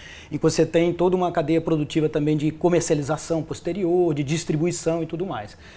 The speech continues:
Então, é, a, as plantas alimentícias não convencionais, que a gente chama de punk, são aquelas plantas que estão, às vezes, ali ocorrendo naturalmente,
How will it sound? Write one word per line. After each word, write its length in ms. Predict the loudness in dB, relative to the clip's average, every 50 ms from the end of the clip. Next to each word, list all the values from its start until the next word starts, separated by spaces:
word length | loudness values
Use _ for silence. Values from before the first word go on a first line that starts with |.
| -20 -20 -10 -6
Então, 400 | -6 0 2 4 4 4 4 2
é, 640 | 2 2 4 4 4 4 2 2 2 2 0 0 0
a, 320 | 2 2 2 2 2 0 -2
as 120 | -2 -4
plantas 480 | 0 4 6 6 8 8 6 4 4 4
alimentícias 520 | 4 2 2 2 2 0 -2 -2 -2 0
não 200 | 2 2 2 2
convencionais, 680 | 0 0 0 0 0 -2 -4 -6 -6 -4 -2 -2 -2 -4
que 100 | -4 -6
a 20 |
gente 160 | -6 -6 -6
chama 200 | -6 -6 -6 -6
de 80 | -6 -8
punk, 460 | -2 2 2 2 2 2 -2 -6 -12 -20 -20 -20 -20 -20 -4
são 120 | 0 0
aquelas 300 | 2 4 6 6 4 4
plantas 460 | 4 2 4 4 4 2 0 -4 -6 -8 -18 -20 -20 -20 -20 -20 -8 -2
que 640 | 2 4 4 6 6 6 6 6 6 4 4 2 -2 -4 -4
estão, 360 | -4 0 6 8 8 8 8
às 100 | 8 6
vezes, 300 | 8 10 8 10 8 8
ali 280 | 4 4 6 6 6 6
ocorrendo 440 | 6 6 4 4 4 4 4 2
naturalmente, 880 | 2 2 2 2 0 0 0 0 0 0 0 0 0 -2 -4 -6 -12 -16